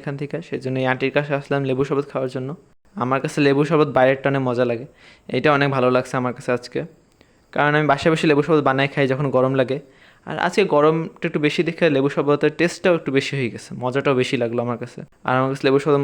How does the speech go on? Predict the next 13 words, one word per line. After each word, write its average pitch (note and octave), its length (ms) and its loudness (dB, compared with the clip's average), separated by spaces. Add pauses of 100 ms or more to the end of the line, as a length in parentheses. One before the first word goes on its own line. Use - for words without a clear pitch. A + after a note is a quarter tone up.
মজা C3+ 200 0
লাগে C#3 180 4
কারণ C3 200 2
এটার C3+ 140 -2
মধ্যে C#3+ 200 -6
কেমন D#3 180 2
যেন E3 120 2
একটা E3+ 100 2 (120)
বিট D#3 200 2
লবণ F3 260 4
দেয়, E3+ 120 2 (680)
সেজন্য, C#3 340 0 (800)
এজন্য D#3 180 -2